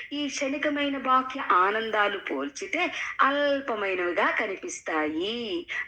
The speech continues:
మరియు వాటిని త్యజించడం సులభం అని చెప్తున్నాడు.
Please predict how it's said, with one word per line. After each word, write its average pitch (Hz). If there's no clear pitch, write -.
మరియు 175
వాటిని 269
త్యజించడం 208
సులభం 254
అని 277
చెప్తున్నాడు. -